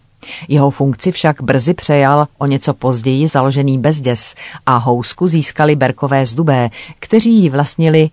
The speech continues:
do roku čtrnáct set třicet dva. Ovšem kronika česká, sestavená Václavem Hájkem z Libočan, říká, že zakladatelem hradu se stal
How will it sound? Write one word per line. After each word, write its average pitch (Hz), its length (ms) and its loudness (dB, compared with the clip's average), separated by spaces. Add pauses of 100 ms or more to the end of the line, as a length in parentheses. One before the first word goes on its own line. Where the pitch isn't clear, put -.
do 135 160 2
roku 131 220 -2
čtrnáct 127 480 -2
set - 220 -6
třicet 120 380 -6
dva. 127 300 -2 (580)
Ovšem 156 560 2
kronika 156 420 0
česká, 123 520 0
sestavená 135 580 0
Václavem 135 480 0
Hájkem 135 400 0
z - 40 -8
Libočan, 131 540 -2
říká, 127 580 0 (300)
že 139 220 0
zakladatelem 151 720 2
hradu 165 320 2
se 165 140 0
stal 156 320 0